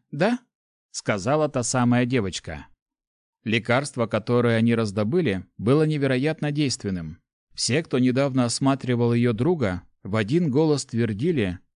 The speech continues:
«Он не жилец». У бедняги не было шансов выжить вообще. Даже боги не смогли бы спасти его, если бы спустились с небес. Но герцог смог.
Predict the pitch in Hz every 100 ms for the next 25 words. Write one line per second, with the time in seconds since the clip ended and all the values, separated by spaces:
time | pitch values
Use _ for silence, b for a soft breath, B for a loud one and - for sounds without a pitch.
0 | _ _ 123 147 147 135 160 95 - -
1 | _ _ _ _ _ _ 120 120 127 156
2 | 147 147 196 151 131 120 143 131 139 117
3 | 127 147 147 120 135 131 - 107 73 -
4 | _ _ _ - 113 120 131 123 190 147
5 | 123 123 - 123 127 135 127 120 123 131
6 | - 180 147 117 117 120 131 117 120 -
7 | 123 - 139 123 120 127 117 95 - -
8 | _ _ _ _ _ _ 101 104 107 110
9 | - 127 - 160 - -